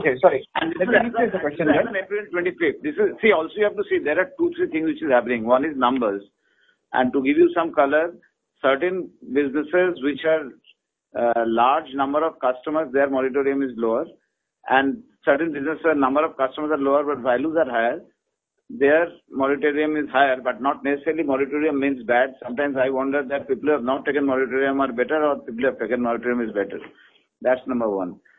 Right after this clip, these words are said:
Speaker 2: Num-, uh, you know, in the credit cards and some of the other businesses, what happens. The second thing is which time point we are talking about. This is, we are talking about twenty-fifth April. And the third one is value. So I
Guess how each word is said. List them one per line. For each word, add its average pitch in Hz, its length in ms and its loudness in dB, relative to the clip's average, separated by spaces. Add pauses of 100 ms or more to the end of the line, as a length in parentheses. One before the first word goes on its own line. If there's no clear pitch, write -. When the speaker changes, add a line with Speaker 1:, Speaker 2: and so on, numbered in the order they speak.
(200)
Speaker 2:
Num-, 123 340 -2
uh, 127 300 6
you 147 100 0
know, 139 240 0
in 117 220 -6
the 123 80 -12
credit 127 340 0
cards 131 220 -6
and 117 120 -10
some 131 120 -2
of 120 60 -4
the 120 60 2
other 113 160 -2
businesses, 110 460 -6
what 107 160 -4
happens. 92 360 -6 (520)
The 131 140 0 (100)
second 185 300 2
thing 180 260 -4
is 180 340 0 (500)
which 143 320 0 (140)
time 165 280 2
point 175 280 -2
we 165 60 2
are 151 60 0
talking 131 320 -2
about. 127 300 0
This 131 120 0 (140)
is, 139 80 -8
we 143 60 0
are 139 40 2
talking 131 260 -2
about 165 220 0
twenty-fifth 131 460 -4
April. 107 500 -2 (220)
And 143 120 2
the 160 80 4 (120)
third 143 180 2
one 135 160 -2
is 131 160 -4
value. 95 300 -4 (680)
So 139 440 2
I 143 160 2